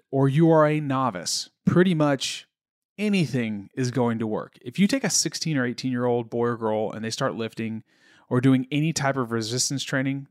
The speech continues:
they're going to experience improvements in strength and muscle size. As I mentioned earlier, most early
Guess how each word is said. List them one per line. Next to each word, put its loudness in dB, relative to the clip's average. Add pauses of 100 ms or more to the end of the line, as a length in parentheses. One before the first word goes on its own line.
they're 2
going 2
to -2
experience -2
improvements -2
in -6
strength -6 (680)
and -4
muscle 0
size. -6
As -4
I 0
mentioned -4
earlier, -2 (500)
most -2 (140)
early -2